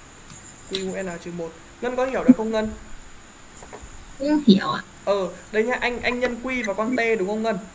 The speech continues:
Speaker 1: Đấy,
Speaker 2: Ừ.
Speaker 1: nhân Q vào con T thì có phải là lấy Q nhân cả cái,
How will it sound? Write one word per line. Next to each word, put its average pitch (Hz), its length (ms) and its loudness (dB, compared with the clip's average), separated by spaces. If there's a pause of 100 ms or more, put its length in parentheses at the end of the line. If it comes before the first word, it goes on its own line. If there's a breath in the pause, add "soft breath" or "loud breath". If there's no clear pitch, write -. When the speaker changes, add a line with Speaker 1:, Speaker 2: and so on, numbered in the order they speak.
Speaker 1:
Đấy, 170 180 -2 (320)
Speaker 2:
Ừ. 240 60 10
Speaker 1:
nhân 233 260 8
Q 247 140 -2
vào 202 100 -2
con 214 200 0
T - 20 -8 (200)
thì 190 80 0
có 202 180 0
phải 170 140 -2
là 165 100 -2
lấy 180 240 2
Q 233 180 0
nhân 220 220 0
cả 139 280 0
cái, 233 340 0